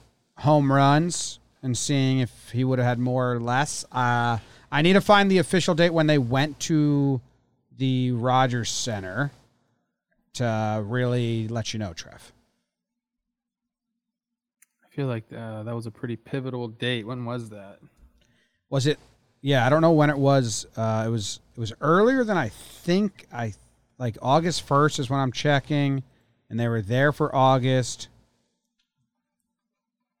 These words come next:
Speaker 1: So that's what I'm trying to figure out, and then I can find it.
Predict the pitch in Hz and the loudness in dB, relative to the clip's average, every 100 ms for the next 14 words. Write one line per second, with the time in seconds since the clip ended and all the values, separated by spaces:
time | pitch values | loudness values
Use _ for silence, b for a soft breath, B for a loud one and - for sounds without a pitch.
0 | _ - 117 131 - 165 156 - 151 139 | _ -10 -2 -2 0 0 0 0 0 -2
1 | - 135 120 104 85 82 95 101 104 104 | -4 -4 -2 -4 -6 -12 -10 -8 -6 -6
2 | 98 95 - 90 85 82 | -8 -12 -12 -14 -12 -16